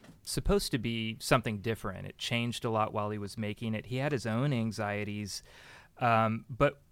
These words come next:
what I love is that so many of Pixar's films and so many animated films take place, uh, in a fictitious city. And this, they decided squarely San Francisco would be part of it.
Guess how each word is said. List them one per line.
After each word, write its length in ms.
what 320
I 120
love 420
is 280
that 180
so 300
many 260
of 120
Pixar's 500
films 220
and 120
so 280
many 220
animated 460
films 340
take 240
place, 540
uh, 260
in 160
a 80
fictitious 560
city. 520
And 220
this, 240
they 140
decided 600
squarely 840
San 280
Francisco 440
would 140
be 120
part 260
of 100
it. 180